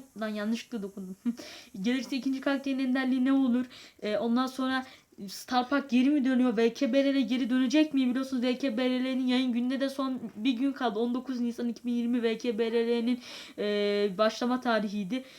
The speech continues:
Sonrasında V K B R L bitmişti bildiğiniz gibi. Sona ermişti. Acaba geri dönecek mi V K B R L? Bunu tekrardan konuşacağız.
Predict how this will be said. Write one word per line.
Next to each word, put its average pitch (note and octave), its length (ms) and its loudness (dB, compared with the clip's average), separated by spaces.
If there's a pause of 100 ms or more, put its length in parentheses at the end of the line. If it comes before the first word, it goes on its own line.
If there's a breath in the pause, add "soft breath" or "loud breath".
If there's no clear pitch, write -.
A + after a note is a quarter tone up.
(100)
Sonrasında B3 480 -2
V B3 140 2
K B3 120 -2
B A#3+ 100 2
R B3+ 140 0
L G3+ 60 -2
bitmişti B3 360 -4
bildiğiniz G#3 240 -4
gibi. F#3 120 -10
Sona B3 280 0
ermişti. A3 280 0
Acaba A#3 200 2
geri A#3 280 0
dönecek B3+ 340 0
mi A#3+ 100 0
V A#3 120 2
K A#3 140 0
B A#3 80 0
R A#3+ 140 2
L? G#3 40 -4
Bunu A#3+ 140 0
tekrardan C4 540 -2
konuşacağız. C4+ 380 -2